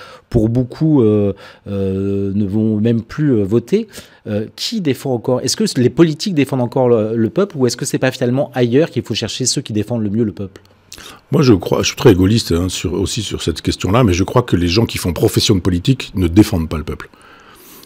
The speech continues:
Speaker 2: Ils s'en servent, ils lui parlent,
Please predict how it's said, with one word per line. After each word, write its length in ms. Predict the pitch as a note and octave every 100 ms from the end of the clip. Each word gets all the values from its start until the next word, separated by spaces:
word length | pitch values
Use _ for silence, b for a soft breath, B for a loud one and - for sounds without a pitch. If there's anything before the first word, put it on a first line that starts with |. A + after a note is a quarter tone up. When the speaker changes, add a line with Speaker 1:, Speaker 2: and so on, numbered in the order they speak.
| -
Speaker 2:
Ils 60 | -
s'en 180 | -
servent, 460 | D2+ - D#3+ F#3+ F3+ - B B B
ils 160 | C#2 C#2+
lui 160 | E2+
parlent, 580 | F2+ C#3+ G3 F#3+ F#3+ -